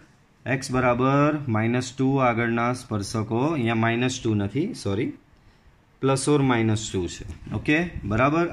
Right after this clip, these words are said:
આગળના સ્પર્શકો પરસ્પર સમાંતર છે તેમ સાબિત કરો. ચાલો, તો અહીં તમને બાળકો વક્ર આપેલો છે. વક્ર શું આપેલો છે?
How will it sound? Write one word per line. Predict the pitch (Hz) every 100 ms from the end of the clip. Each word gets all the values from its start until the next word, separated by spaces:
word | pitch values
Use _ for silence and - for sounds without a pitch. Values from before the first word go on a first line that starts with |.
| 117
આગળના | 120 131 131 127
સ્પર્શકો | 131 113 135 120 127 117
પરસ્પર | 107 113 - 113
સમાંતર | 110 107 120 113 98
છે | - 104
તેમ | 98 127 120
સાબિત | 82 98 147 - -
કરો. | 92 80 71 - - - _ _ _ _ _ - - - -
ચાલો, | 95 87 80 _ _ _ _ _ _ _ _ _ _ _ _ - -
તો | - 120
અહીં | 123 139 135
તમને | 117 120 104
બાળકો | 95 101 120 98
વક્ર | 85 98 92
આપેલો | 85 85 87 -
છે. | 90 87 107
વક્ર | 127 135 131
શું | 147 135
આપેલો | 117 117 117
છે? | 110